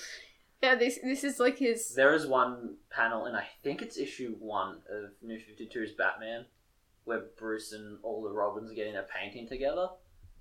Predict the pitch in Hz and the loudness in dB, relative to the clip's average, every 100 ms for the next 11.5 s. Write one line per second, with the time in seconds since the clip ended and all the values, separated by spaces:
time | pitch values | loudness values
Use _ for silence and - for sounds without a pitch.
0 | - 127 123 113 101 110 131 143 123 113 | -10 -8 -6 -2 0 2 2 2 4 4
1 | 107 - 104 107 110 113 107 101 101 - | 2 -6 -6 -6 -6 -2 0 0 0 -6
2 | - 104 120 131 143 _ _ _ _ - | -6 -6 -6 -6 -8 _ _ _ _ -6
3 | - 113 120 123 120 - 127 - - - | 2 2 2 -2 -4 -4 -6 -6 -2 4
4 | 160 - - - 147 139 - - 135 131 | 4 4 -2 -2 -2 -4 -14 0 2 2
5 | 123 113 117 123 120 - 113 117 107 - | 0 2 2 0 -4 -2 -2 -2 -8 -8
6 | - - - - 131 - - - 139 180 | -10 -2 -4 0 -2 -2 -4 0 4 4
7 | 156 139 123 127 127 139 - - _ _ | 4 4 6 8 6 4 -2 -10 _ _
8 | _ _ _ _ - - _ - 262 262 | _ _ _ _ -20 -20 _ -2 4 10
9 | 247 247 277 254 262 233 208 170 147 131 | 12 12 10 8 6 2 2 6 8 6
10 | - - - - - - - 135 127 120 | 2 -10 -12 -12 -12 -10 -6 2 4 4
11 | 120 123 117 117 | -2 -4 0 0